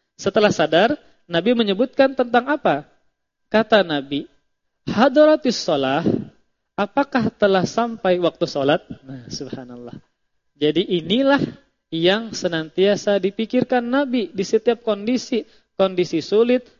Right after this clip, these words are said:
kondisi senang adalah masalah so-, sholat.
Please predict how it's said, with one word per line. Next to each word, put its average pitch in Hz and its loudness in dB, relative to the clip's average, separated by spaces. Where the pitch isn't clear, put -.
kondisi 170 -2
senang 240 0
adalah 175 2
masalah 175 2
so-, 196 0
sholat. 135 -8